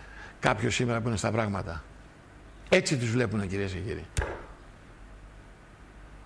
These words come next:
Και καταντράπηκα να μας βλέπουν έτσι η παλιά φρουρά των κοινοβουλευτικών. Κλείσανε την πόρτα της Τουρκίας, της, της Ρωσίας, τη στείλαν στην αγκαλιά της Τουρκίας. Και είναι ευχαριστημένοι.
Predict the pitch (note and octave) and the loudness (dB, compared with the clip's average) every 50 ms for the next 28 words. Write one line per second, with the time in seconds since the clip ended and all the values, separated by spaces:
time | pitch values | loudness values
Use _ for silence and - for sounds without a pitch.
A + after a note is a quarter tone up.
0 | - - - - - - - C#3+ C3 C#3 D3 C3 D#3 D3 F3+ F#3 E3+ - B2 G2+ | -18 -18 -20 -20 -16 0 2 6 8 8 8 8 8 10 8 8 8 6 2 0
1 | F2+ F2 F2 E2+ D#2+ - - - - - - - - C3 A#2 C3 C3 A#2+ C#3 D3 | 0 -2 -4 -4 -6 -10 -14 -16 -16 -16 -16 -2 2 4 6 6 6 6 6 6
2 | A#2+ A#2+ C3+ C#3 C#3 A#2+ - - G2+ - - - - - - E3 B2+ - D#3 D3+ | 6 6 6 6 6 6 4 2 2 0 -2 -6 -14 2 2 4 6 6 8 8
3 | E3+ E3 C3+ B2+ C#3 C#3 C#3+ C#3 B2 G#2 A#2 A2 A#2 G#2+ G#2+ - - G#2+ G2+ G2+ | 8 6 8 8 8 8 8 6 6 4 4 4 4 4 2 2 2 2 2 2
4 | F#2 D2+ - - - - - - - - - - - - - - - - - - | 0 -2 -4 -8 -14 -16 -12 -8 -8 -8 -8 -10 -14 -16 -18 -18 -18 -18 -18 -18
5 | - - - - - - - - - - - - - - - - - - - - | -18 -18 -18 -18 -18 -18 -18 -20 -20 -20 -20 -20 -20 -20 -18 -18 -18 -16 -16 -16
6 | - - - - - - E3+ F#3+ F3+ - - C#3+ C#3+ C#3+ C3 C3+ C3+ D3+ C#3 C3 | -16 -18 -18 0 6 8 8 8 8 8 6 6 6 6 6 6 6 6 6 6
7 | B2+ A#2+ G#2+ - B2+ A#2+ A2+ A2+ G#2 F2 D#2+ - - - B2+ B2+ B2 G2+ - A#2+ | 6 4 6 4 4 6 6 4 4 2 0 -2 0 4 4 4 6 4 2 0
8 | G#2 - - - - - - A2+ A2+ C#3+ C#3 B2+ - C#3+ B2+ G#2 C3+ - B2+ A#2+ | -2 -2 -6 -10 -12 -4 0 2 4 6 6 6 6 6 4 4 4 2 2 4
9 | - E3 D3 C3+ A#2 F#2 B2+ B2+ A#2 C3 C3+ C3 A2+ - - C3 A#2+ G2+ A2 A2 | 6 6 6 6 6 6 6 6 8 8 8 6 6 4 4 4 4 6 4 4
10 | G2+ F2+ - - - - - - - - - - - - - - - - - - | 2 0 -2 -4 -6 -6 -8 -10 -14 -16 -16 -18 -18 -20 -20 -20 -20 -18 -18 -18
11 | - - - - - - - - - - - - - - A3+ A3+ G3+ F#3 G#3+ G3+ | -18 -18 -18 -18 -18 -18 -18 -20 -20 -20 -18 -4 4 6 6 8 8 8 6 8
12 | - A#3 A#3 B3 A3+ D3+ G#2 D#2+ D#2 | 8 8 8 8 6 6 4 0 -2